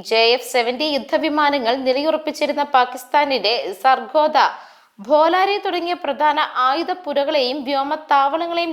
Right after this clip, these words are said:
ലക്ഷ്യമിട്ടായിരുന്നു ഇന്ത്യയുടെ ആക്രമണമെന്നും സർക്കാർ വൃത്തങ്ങൾ പറഞ്ഞു. ഭോലാരി വ്യോമത്താവളത്തിന് നേരെ നടന്ന ആക്രമണത്തിലാണ് സ്ക്വാഡ്രൺ ലീഡർ ഉസ്മാൻ യൂസഫും നാല് വ്യോമസേനാംഗങ്ങളും ഉൾപ്പെടെ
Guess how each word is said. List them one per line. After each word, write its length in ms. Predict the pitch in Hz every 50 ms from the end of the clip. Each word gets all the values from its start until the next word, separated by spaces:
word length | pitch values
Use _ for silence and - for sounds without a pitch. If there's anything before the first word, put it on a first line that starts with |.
| 277
ലക്ഷ്യമിട്ടായിരുന്നു 840 | 262 254 - - 370 359 359 320 - 302 285 247 269 262 - 214 277 311 - - 240
ഇന്ത്യയുടെ 400 | 262 285 240 285 302 339 311 269 - 233 247
ആക്രമണമെന്നും 720 | 254 262 262 - 339 311 349 359 359 311 247 214 214 269 - -
സർക്കാർ 340 | 269 240 240 - - 247 233 208
വൃത്തങ്ങൾ 440 | 226 233 233 - - 294 277 262 220 214 -
പറഞ്ഞു. 320 | 190 180 185 196 202 208 202 - - - - _ _ _ _ _ _ _ _ 226 214
ഭോലാരി 420 | 302 294 330 339 370 370 - 415 403 320
വ്യോമത്താവളത്തിന് 840 | 349 330 330 339 370 370 381 381 359 349 339 339 339 349 330 339 330 330
നേരെ 180 | 320 320 320 311 311
നടന്ന 240 | 302 294 285 302 - - 269 247 254
ആക്രമണത്തിലാണ് 800 | 262 262 - 320 320 320 311 311 - 302 277 233 190 170 202 240 - - - - _ _ _ _ _ - -
സ്ക്വാഡ്രൺ 640 | - - _ - 311 320 320 330 349 403 415 403 381 320 349
ലീഡർ 280 | 349 339 330 311 - - 233 262
ഉസ്മാൻ 340 | 254 262 262 311 339 359 370 311 277
യൂസഫും 500 | 285 285 302 294 - 330 330 320 269 202 - - 247
നാല് 240 | 262 269 269 302 320 240
വ്യോമസേനാംഗങ്ങളും 1040 | 285 277 254 269 294 311 311 - 320 294 294 294 285 277 285 285 294 285 294 294 269 254
ഉൾപ്പെടെ 280 | 254 247 - 208 226